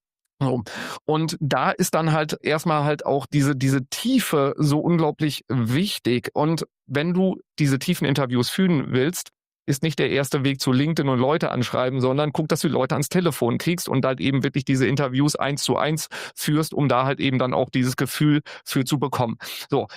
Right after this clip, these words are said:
wenn du dann weißt, wer sind eigentlich meine Zielkunden, dann, sagt Julius, ist das Telefon nach wie vor im B two B ein unfassbar wichtiger Hebel. Das heißt, das Telefon ersetzt nicht Digitalmarketing und Digitalmarketing ersetzt nicht das Telefon, sondern diese beiden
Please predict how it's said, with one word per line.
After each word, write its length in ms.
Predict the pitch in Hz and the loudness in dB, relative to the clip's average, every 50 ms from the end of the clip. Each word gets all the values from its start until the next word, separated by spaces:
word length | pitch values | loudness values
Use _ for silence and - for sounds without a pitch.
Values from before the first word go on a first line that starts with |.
| - - | -6 -2
wenn 180 | 160 208 262 | 0 0 0
du 80 | 277 254 | 0 0
dann 220 | 214 202 202 202 | 0 0 2 2
weißt, 260 | 208 202 170 143 - - | 2 2 0 0 -2 -2
wer 180 | 139 160 196 202 | -2 0 0 0
sind 200 | 220 240 240 - | 0 0 0 0
eigentlich 280 | 160 175 165 170 143 | -2 -2 -2 -2 0
meine 240 | 165 160 160 143 139 | 0 0 0 0 -2
Zielkunden, 840 | - - - 214 233 240 190 - 147 135 127 127 117 - 120 120 110 | -2 0 0 2 2 2 0 0 0 0 0 0 0 0 0 0 2
dann, 280 | 127 127 147 180 202 190 | 2 2 2 2 2 2
sagt 240 | 185 156 143 - | 2 2 0 0
Julius, 380 | 143 139 143 156 160 170 165 151 | 0 0 2 2 2 2 2 0
ist 180 | - - - 143 | -2 -2 0 0
das 120 | 123 - | -2 0
Telefon 480 | - 131 123 147 156 - - 160 165 151 | 0 0 0 0 0 0 0 0 2 4
nach 220 | 123 127 147 - | 2 2 2 0
wie 80 | 170 151 | -2 -4
vor 220 | - - 139 131 | -2 0 0 0
im 100 | 247 - | 0 0
B 120 | 135 135 | 0 -2
two 160 | 131 - 131 113 | -2 -2 -4 -2
B 300 | 104 135 139 156 165 - | 0 2 2 2 2 2
ein 220 | - 139 127 127 - - | 0 0 0 0 0 0
unfassbar 680 | 160 160 180 - - 156 151 - - 147 139 123 113 | 2 2 2 2 0 0 -2 0 0 -2 -2 0 -2
wichtiger 400 | 135 127 - - 135 139 131 131 | -4 -4 -4 -2 -2 0 0 0
Hebel. 460 | 110 - 127 127 127 - - - - - - - - - - - - | 0 0 0 0 2 2 0 -2 -4 -4 -8 -12 -12 -12 -14 -10 -6
Das 140 | - - - | -2 0 2
heißt, 240 | 151 165 175 - - | 2 2 0 -2 -2
das 160 | - 147 131 | -4 -4 -2
Telefon 480 | - - 180 214 202 - - 190 190 185 | -2 -2 0 0 0 0 0 0 0 0
ersetzt 640 | - 135 135 110 104 110 123 143 156 - - - | 0 -2 -2 -2 -2 0 0 0 0 -2 0 2
nicht 200 | 196 196 - - | 2 2 2 0
Digitalmarketing 840 | 202 175 185 160 - 160 - - 185 190 175 185 190 - - 185 175 | 0 0 0 0 0 0 0 0 2 2 2 0 0 0 0 2 2
und 100 | 160 139 | 2 2
Digitalmarketing 760 | 123 139 135 143 - 139 139 143 151 156 160 151 - - 156 143 | 2 0 0 -2 0 0 0 0 2 0 0 -2 -2 -2 0 0
ersetzt 380 | 143 123 156 202 - - - | 0 2 0 0 -2 -2 -4
nicht 140 | 143 139 - | -4 -2 -2
das 140 | 156 143 - | -2 -2 0
Telefon, 480 | - 202 196 180 - - 127 127 123 | 0 2 2 2 0 0 0 0 2
sondern 240 | 123 131 131 127 127 | 2 2 2 0 0
diese 220 | 120 180 202 226 170 | 0 0 2 2 2
beiden 440 | - 165 160 160 160 170 151 - | 2 2 0 0 0 0 -2 -2